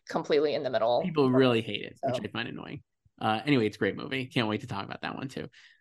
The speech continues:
Speaker 2: Uh, but, you know, Jacob is great. I don't think it ca-, do you think, like, do you think Sophia could get in, in, in adapted screenplay when it is
Speaker 1: I didn't
Speaker 2: already
Speaker 1: add it in anywhere. <laughs>
Speaker 2: Doc-, me neither. So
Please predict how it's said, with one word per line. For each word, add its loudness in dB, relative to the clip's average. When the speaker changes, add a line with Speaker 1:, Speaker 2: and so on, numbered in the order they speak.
Speaker 2:
Uh, 6
but, 6
you 8
know, 8
Jacob 6
is 4
great. 4
I 6
don't 4
think 4
it 0
ca-, -2
do -2
you 8
think, 2
like, 4
do 6
you 8
think 6
Sophia 6
could -4
get -2
in, -8
in, 4
in 2
adapted 2
screenplay 0
when 0
it 0
is 2
Speaker 1:
I 8
didn't 10
Speaker 2:
already -
Speaker 1:
add 8
it 6
in 4
anywhere. 0
<laughs> -12
Speaker 2:
Doc-, 0
me 8
neither. 2
So 6